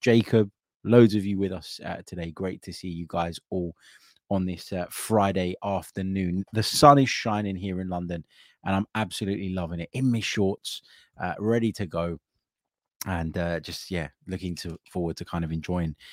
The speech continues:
uh, the rest of the day, bit of downtime, hopefully later on,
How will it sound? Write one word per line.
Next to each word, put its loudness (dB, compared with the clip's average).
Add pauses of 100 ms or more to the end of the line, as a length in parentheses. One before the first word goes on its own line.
(340)
uh, 2
the 2
rest 2
of -6
the 2
day, 2
bit -2
of -12
downtime, -2
hopefully -2
later 0
on, 2